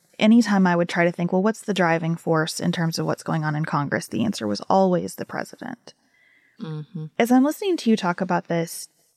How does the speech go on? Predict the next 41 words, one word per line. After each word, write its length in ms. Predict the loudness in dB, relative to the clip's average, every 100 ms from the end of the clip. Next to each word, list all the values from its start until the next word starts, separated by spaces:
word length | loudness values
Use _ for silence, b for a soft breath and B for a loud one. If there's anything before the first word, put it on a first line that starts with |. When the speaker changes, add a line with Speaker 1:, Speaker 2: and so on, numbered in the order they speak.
| 0
Speaker 1:
do 100 | 2
you 220 | 6 4
sense 680 | 2 2 6 6 4 -2 -14 _ _ _ _ _
today, 440 | 0 4 4 4
a 60 | 2
couple 320 | 0 -2 2
weeks 260 | 0 0 -2
out, 420 | 0 0 -2 -6 b b b b
that 160 | -2 2
this 200 | 2 2
event 380 | 0 0 -2 -4
is 240 | -2 -2 -2
the 80 | -2
driving 400 | 0 0 -2 -2
force 520 | 0 0 0 -6 -16 -6
in 100 | -6
terms 280 | -2 -2 0
of 80 | 0
what's 200 | -2 -2
going 260 | -4 0
on 120 | 0
in 120 | 0 -2
Congress 640 | -2 -4 -4 -4 -6 -10 0
and 140 | 2
that 80 | 2
it 120 | 2
will 180 | 0 2
be? 240 | 2 2
Or 240 | 2 -2 0
is 180 | -2
there 180 | -2 -4
something 640 | 0 -2 -2 0 0 0 -4 b b b b _ 0
deeper 720 | 4 4 4 2 2 2 0 0
that 120 | 2
is 140 | 2 0
causing 580 | 0 0 2 0 0
division 500 | 0 2 2 0 -2
even 260 | 0 0 0
around 360 | 0 0 0 0
this 340 | -2 -2 -8 -8
event? 520 | -4 -2 -2 -4 -8